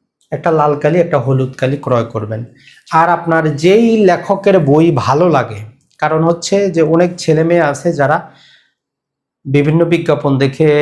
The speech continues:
যদি এই বইগুলো না ক্রয় করে, তাহলে তাদের মনে শান্তি পায় না। তো আপনার যেই লেখকের বই ভালো লাগে, বাজারে মোটামুটি সাত থেকে দশটা লেখকের বই আছে মোটামুটি ভালো, তো ওগুলো পাস, পড়লে যে পাস করবেন এমন কিছু না,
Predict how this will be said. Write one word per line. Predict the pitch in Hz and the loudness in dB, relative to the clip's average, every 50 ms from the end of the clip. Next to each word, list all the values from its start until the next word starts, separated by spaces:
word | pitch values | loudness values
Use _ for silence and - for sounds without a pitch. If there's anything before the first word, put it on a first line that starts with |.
| 151 151 151 147 131 | 2 2 2 0 0
যদি | 135 139 135 135 | -2 -2 0 0
এই | 135 127 120 | 0 0 2
বইগুলো | 127 135 139 143 143 151 151 160 160 160 156 151 | 0 0 0 2 0 0 2 2 2 2 2 2
না | 139 139 135 127 | 2 2 0 0
ক্রয় | 123 - - 123 123 117 117 | -2 -4 -2 0 0 0 0
করে, | 113 - 123 120 143 165 | -2 -4 -4 -4 -2 -2
তাহলে | 160 147 127 113 110 123 139 135 | -2 -2 -2 -2 -2 -2 -4 -4
তাদের | 139 123 113 110 117 135 135 | -2 -2 -2 -2 -2 -2 -2
মনে | 131 123 120 120 117 | 0 0 -2 -2 -4
শান্তি | - - 131 120 113 113 110 | -6 -8 -8 -8 -8 -8 -10
পায় | 104 - 104 101 104 | -6 -4 -4 -4 -4
না। | 110 113 - - | -8 -12 -8 -4
তো | - | -2
আপনার | 160 156 175 180 175 156 | -2 0 0 0 -2 -2
যেই | 135 - 214 214 220 208 | -2 0 2 2 2 4
লেখকের | 190 175 170 180 175 180 - 180 175 196 185 175 160 156 160 156 139 127 123 | 4 4 4 4 2 0 -2 -2 0 0 -2 -2 -2 -4 -6 -6 -6 -4 0
বই | 135 143 147 | 0 0 2
ভালো | 135 110 107 113 120 120 | 0 0 -2 -2 -2 0
লাগে, | 117 117 107 117 | -2 -2 -2 -2
বাজারে | 117 139 151 151 165 165 160 | -2 0 0 0 0 0 2
মোটামুটি | 156 156 156 160 156 151 151 151 151 147 | 2 2 2 0 0 0 0 0 -2 -2
সাত | - - 156 143 - - | -2 -2 -4 -6 -4 -4
থেকে | 156 139 135 165 147 | -4 -2 0 0 0
দশটা | - 147 143 135 139 - - - 160 | 2 2 0 0 -2 -6 -8 -4 -2
লেখকের | 151 143 143 143 - 147 143 151 143 | -2 -2 -2 -2 -4 -2 -2 -2 -2
বই | 127 127 135 139 139 | -2 -2 0 0 0
আছে | 131 131 - - 190 - - _ _ _ _ _ _ - | 0 -2 -4 -8 -12 -12 -14 _ _ _ _ _ _ -4
মোটামুটি | 190 170 170 151 139 127 135 131 | -2 -2 0 -2 -2 -2 -2 -2
ভালো, | 110 107 113 107 107 107 131 | -2 -2 -4 -4 -4 -4 -2
তো | 160 165 165 | 0 2 2
ওগুলো | 165 160 165 180 190 | 2 2 4 2 2
পাস, | 185 185 170 - - - - - _ - - _ - | 2 0 -2 -2 -6 -16 -20 -20 _ -20 -14 _ -2
পড়লে | 156 156 160 175 180 | 0 2 2 2 2
যে | 175 180 | 2 0
পাস | 170 180 175 156 - | 0 0 -2 -2 -2
করবেন | - 156 139 147 160 160 | -4 -4 -2 -2 0 0
এমন | 143 131 135 135 127 | 0 0 -2 -2 -4
কিছু | 127 131 - - 135 | -6 -8 -8 -8 -8
না, | 117 113 | -6 -6